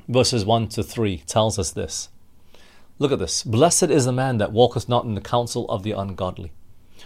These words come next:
nor standeth in the way of sinners, nor sitteth in the seat of the scornful. But his delight is in the law of the Lord, and in his law he meditates day and night. And he shall be like a tree planted by the rivers of water,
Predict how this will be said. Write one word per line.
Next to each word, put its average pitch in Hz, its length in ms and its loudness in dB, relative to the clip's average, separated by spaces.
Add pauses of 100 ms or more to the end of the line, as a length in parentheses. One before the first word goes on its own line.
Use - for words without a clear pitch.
(140)
nor 143 100 4
standeth 165 540 4
in 143 140 -2
the 117 80 4
way 120 160 4
of 104 100 -2
sinners, - 460 -6 (540)
nor 131 140 4
sitteth - 520 2
in 151 120 -2
the 117 80 2
seat - 420 -2 (120)
of 104 80 -2
the 101 80 -4
scornful. 104 640 -4 (580)
But 151 100 8
his 135 160 6
delight 151 540 6 (120)
is 143 140 0
in 143 100 0
the 123 100 4
law 139 420 4
of 117 120 0
the 117 100 2
Lord, 107 420 -2 (480)
and 147 140 4
in 160 80 6
his 131 160 2
law 151 320 10
he 147 160 0
meditates 139 640 0 (440)
day 185 380 10
and 127 220 4
night. 151 400 -2 (680)
And 113 200 0
he 101 540 -2 (220)
shall - 200 0
be 104 160 0
like 104 200 -2
a 98 40 0
tree - 320 -4
planted 107 400 -2
by 104 100 0
the 95 100 -2
rivers 95 280 -2
of 85 180 -8
water, 95 280 -6